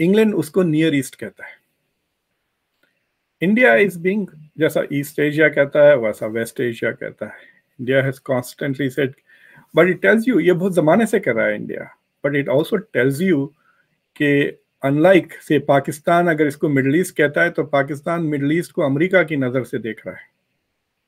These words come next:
Uh, but India is looking at it from India's point of view। So I think it's a good thing कि India ने बहुत ही जल्दी realize करा कि भाई हम दुनिया के center हैं। <laughs> तो अगर हम दुनिया को देखेंगे तो from our point of view, not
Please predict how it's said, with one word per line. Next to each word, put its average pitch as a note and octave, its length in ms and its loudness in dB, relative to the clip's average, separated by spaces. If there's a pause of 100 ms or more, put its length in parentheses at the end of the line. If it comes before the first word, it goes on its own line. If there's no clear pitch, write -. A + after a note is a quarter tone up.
(1200)
Uh, A#2+ 220 -4
but B2 160 2
India D#3 480 2
is D#3+ 100 2 (120)
looking F3 280 0
at D#3 100 -2
it F#3 160 0
from E3 340 -8
India's E3+ 540 0 (140)
point B2 180 -6
of G#2 80 -8
view। G#2 220 -12 (320)
So D#3+ 80 0
I D3+ 160 0
think G3 260 0
it's - 120 -6
a E3 100 2
good G3 240 0
thing B2+ 180 -8
कि D3 140 -2
India D3 320 0
ने E3 240 -4
बहुत D3+ 340 -2
ही F#3 80 2
जल्दी C#3+ 320 2
realize C#3 460 0
करा C#3+ 300 0
कि D3 160 -8
भाई C3+ 220 -2
हम C#3+ 220 -4
दुनिया C3+ 320 -2
के C3+ 140 -2
center B2 380 -2
हैं। B2 120 -4 (400)
<laughs> - 540 -2
तो D#3 60 4
अगर C#3+ 200 4
हम D3 160 -2
दुनिया C#3+ 320 2
को D#3+ 120 0
देखेंगे E3 400 0
तो F3+ 100 -4
from C#3+ 240 -6 (200)
our E3+ 140 4
point C#3 340 -6
of C3 120 -12 (120)
view, B2+ 140 -12 (600)
not C#3+ 320 0